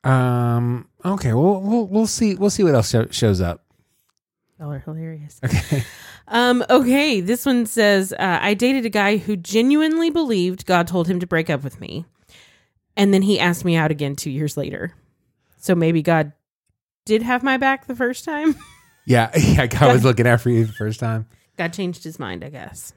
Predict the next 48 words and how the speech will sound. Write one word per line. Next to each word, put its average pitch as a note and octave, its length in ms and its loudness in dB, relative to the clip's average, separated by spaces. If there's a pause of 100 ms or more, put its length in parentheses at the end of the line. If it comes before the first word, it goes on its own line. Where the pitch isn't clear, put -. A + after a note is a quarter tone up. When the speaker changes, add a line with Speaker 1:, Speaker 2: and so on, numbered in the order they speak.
Speaker 1:
Yeah, G3+ 400 2
I, B3+ 320 -2
uh, C3+ 360 0 (100)
I F3+ 100 0
don't B3+ 160 0
think F#3+ 140 4
I've C#3 100 6
ever A2+ 220 4
redated, G2+ 880 4 (220)
uh, F#2 300 0
a G#2+ 120 -2
girl G2 240 2
that G2 160 0
God F#2 240 0
told G2 240 0
me G2 80 2
to F#2 100 2
break F2 260 -2
up F2 180 -2
with. F2 220 -2
Now, A#2+ 200 4 (320)
someone D#3 480 2
that A2 160 -2
broke A#2 260 4
up A#2+ 160 0
with G#2+ 160 0
me, G#2+ 160 0
I F#2+ 80 2
tried G#2 280 0
to G2 100 2
redate, G2 520 2
and F#2+ 200 -4
she F#2 100 0
was F2 80 0
like, D#2+ 200 -4
"No," E2+ 500 -2 (240)
but F#2+ 100 0
that F#2 160 4
was, F2+ 200 2
that's F#3+ 220 2
something F2 280 0
else. F#2+ 340 -2 (120)
Speaker 2:
<laughs> - 100 -20
That F3 160 0 (640)
Speaker 1:
That's - 120 -8
Speaker 2:
else. G#3 60 -4 (100)
Speaker 1:
something F#2 80 -14
else. G#2 120 -16